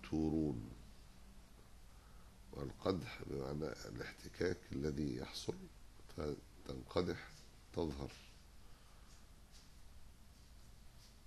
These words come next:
فالمغيرات صبحا، يعني الإغارة وقت الصبح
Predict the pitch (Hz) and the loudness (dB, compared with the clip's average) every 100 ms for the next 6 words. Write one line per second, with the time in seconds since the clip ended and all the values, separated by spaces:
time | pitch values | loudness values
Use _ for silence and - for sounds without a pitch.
0 | - - - - - - - - - - | -14 -14 -14 -14 -14 -14 -14 -12 -12 -10
1 | - 69 82 80 78 76 76 85 - 73 | -4 0 4 8 8 10 10 10 8 4
2 | 82 78 76 92 95 - - - 76 80 | 6 6 6 6 4 -2 -10 0 6 8
3 | 78 69 - 67 76 82 78 71 76 73 | 8 6 2 4 6 8 6 6 4 4
4 | - 71 - - 107 - | 0 -2 0 -4 -4 -6